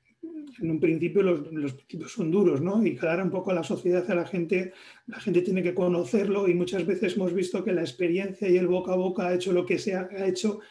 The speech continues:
o ha favorecido que se ampliara el número de visitantes, incluso de gente que ha llegado a repetir las actividades que nosotros ofertamos. En, en dos mil doce empezamos con ochocientas treinta y cinco personas,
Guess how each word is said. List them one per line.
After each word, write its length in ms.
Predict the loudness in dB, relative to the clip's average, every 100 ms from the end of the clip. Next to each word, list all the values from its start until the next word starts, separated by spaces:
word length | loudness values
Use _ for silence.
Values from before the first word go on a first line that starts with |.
| -20 _
o 100 | -2
ha 40 | -2
favorecido 680 | 4 4 6 4 2 0
que 120 | 2 0
se 100 | 0
ampliara 360 | 0 2 2
el 80 | 2
número 280 | 2 2 2
de 100 | 4
visitantes, 680 | 2 -2 -2 -2 -2 0 2
incluso 460 | 4 6 4 4
de 120 | 0
gente 340 | 0 -2 -2 -2
que 80 | 0
ha 80 |
llegado 300 | 2 2 2
a 40 | 0
repetir 400 | -2 -2 -2 0
las 160 | 0
actividades 640 | -2 -2 0 0 -2 -6 -8
que 120 | -6
nosotros 420 | -6 -6 -8 -6
ofertamos. 640 | -6 -6 -6 -6 -6 -10 _ _ _ -20 -20 -20 -20 -20 -20 _ _ _ _ _ _ _
En, 760 | 4 4 4 4 4 2 0 0
en 120 | 2
dos 120 | 4
mil 160 | 4 6
doce 220 | 4 4
empezamos 440 | 2 2 0 0
con 160 | 0 0
ochocientas 500 | 0 0 0 0 0
treinta 200 | 0 0
y 60 | 0
cinco 300 | 2 0 2
personas, 560 | 2 6 8 8 4